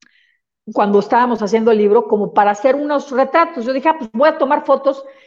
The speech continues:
en acción", y me llevé mi super lente gigante, y me puse donde se ponían todos los fotógrafos de, de fútbol, de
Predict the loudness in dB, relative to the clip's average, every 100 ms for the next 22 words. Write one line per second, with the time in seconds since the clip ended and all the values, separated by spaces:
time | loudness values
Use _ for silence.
0 | _ -6 -6 -4 0 0 0 -2 -2 0
1 | 0 0 -4 -8 -6 -2 0 2 2 2
2 | -2 0 2 4 2 -6 -18 _ -8 -2
3 | 0 0 -4 -2 0 0 -4 -2 0 2
4 | 0 -4 -8 -10 -8 -4 -4 -2 -2 0
5 | -2 -6 -14 -6 -4 -4 -6 -12 -8 -8
6 | -8 -16 -12 -12 -2 0 0